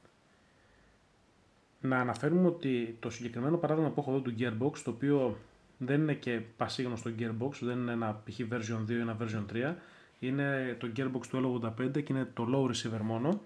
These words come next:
Ε, φορά μια καλωδίωση του G N G, η οποία συνηθίζει να βάζει λεπτά καλώδια εργοστασιακά, όπως βλέπετε εδώ, με αποτέλεσμα μπαταρίες των έντεκα κόμμα ένα βολτ να προκαλούν σχετικές γρήγορες φθορές.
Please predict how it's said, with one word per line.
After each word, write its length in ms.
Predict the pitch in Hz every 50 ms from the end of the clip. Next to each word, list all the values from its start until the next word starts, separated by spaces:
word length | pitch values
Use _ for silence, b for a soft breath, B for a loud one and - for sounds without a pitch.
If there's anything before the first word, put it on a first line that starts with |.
| B B B B B B B B B B B B B B -
Ε, 300 | - 131 131 127 123 120
φορά 240 | 113 - 127 135 156
μια 120 | 175 180
καλωδίωση 340 | 175 - 143 139 160 170 170
του 120 | - 127 123 131
G 40 |
N 160 | 156 156 143 135
G, 120 | 123 135
η 120 | 160 156
οποία 380 | 139 117 - - 156 151 139 131
συνηθίζει 560 | - - - 139 135 127 107 - 175 175 165
να 100 | 151 135
βάζει 220 | 127 143 143 127 123
λεπτά 280 | 120 117 120 - 170
καλώδια 300 | 170 170 127 127 123 117
εργοστασιακά, 720 | 117 113 110 - - - 113 107 107 113 113 127 147 - - -
όπως 200 | 117 107 - 104
βλέπετε 260 | 117 117 113 107 104
εδώ, 320 | 98 107 123 165 190 190 - - - _ _ - _ _ _ _ _ _ _ _ _ _ _ - - _ _ _ _ _ - - _ _
με 160 | - 131 131
αποτέλεσμα 640 | 127 123 117 113 143 156 170 170 185 185 180 180 175 175 B B B B B B B B
μπαταρίες 680 | - 135 117 123 127 143 165 165 - - - - - - -
των 260 | - 135 131 127 131
έντεκα 240 | 139 147 160 147 143
κόμμα 400 | 147 - 156 156 156 139 131 -
ένα 220 | 139 147 151 143 123
βολτ 320 | 107 131 160 170 175 175 -
να 100 | 147 139
προκαλούν 560 | - 131 120 131 135 151 165 170 170 165 165
σχετικές 640 | 165 - - - 120 - - 156 156 156 156 - - 120
γρήγορες 300 | 123 143 143 147 135 -
φθορές. 540 | - - - 123 120 123 117 113 - -